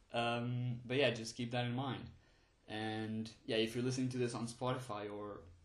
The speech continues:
Apple Podcasts, whatever, just know that there's a, a YouTube version of this where you can see my face. If you're interested, if not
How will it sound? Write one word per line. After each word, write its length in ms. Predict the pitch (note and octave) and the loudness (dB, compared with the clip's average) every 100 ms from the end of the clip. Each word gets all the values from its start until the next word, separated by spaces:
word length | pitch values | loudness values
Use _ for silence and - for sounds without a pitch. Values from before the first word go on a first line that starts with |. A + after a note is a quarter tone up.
| - | -10
Apple 220 | G2+ G2+ - | -8 -8 -4
Podcasts, 500 | G2+ - G2+ F#2+ - | -4 -2 -4 -6 -10
whatever, 460 | G2 G#2+ A2 G#2 G2 - - - _ _ - - - | -6 -2 -2 -4 -10 -12 -20 -20 _ _ -18 -18 -6
just 220 | C3+ B2+ | -2 2
know 160 | B2+ A#2+ | 2 4
that 120 | A2 | 2
there's 240 | A2+ G#2+ | 2 2
a, 140 | A2 A2 - - _ _ _ _ _ _ - - - | 0 0 -4 -18 _ _ _ _ _ _ -20 -20 -10
a 40 | G#2+ | 0
YouTube 340 | A#2 A2+ A2 | 0 2 -2
version 320 | G#2+ A2 G#2 G#2+ | 2 0 2 -4
of 120 | G2 | -4
this 240 | G2+ F#2+ | -4 -4
where 80 | G#2 | -6
you 80 | F#2+ | -6
can 120 | G2 | -8
see 180 | - G#2+ | -4 -2
my 140 | G#2 | -2
face. 520 | F#2+ G2+ G2 G2 - - - - - - - - - | -4 -4 -4 -4 -8 -12 -20 -20 -20 -20 -20 -10 -2
If 180 | A#3 | 2
you're 120 | D3+ C#3 | 6 6
interested, 480 | C3+ B2+ C3 A#2+ - - | 6 2 2 2 -4 -4
if 160 | C#3+ C#3 | -2 2
not 280 | B2+ B2 | 2 2